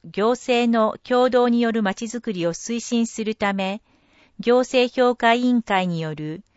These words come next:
市民目線での外部評価を継続実施するとともに、評価結果を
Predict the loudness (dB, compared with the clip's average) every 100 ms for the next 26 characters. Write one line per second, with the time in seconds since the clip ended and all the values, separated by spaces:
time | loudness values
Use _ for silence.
0 | _ -18 -6 -2 2 2 2 0 0 -2
1 | 0 -2 -2 -4 -6 -8 -2 0 0 -2
2 | 0 0 0 0 -2 -2 -2 -2 0 -4
3 | -6 -8 -8 -8 -8 -6 -4 -4 -2 0
4 | -2 -4 -8 -12 _ _ _ _ _ -6
5 | 2 2 2 0 0 -2 -4 0 0 0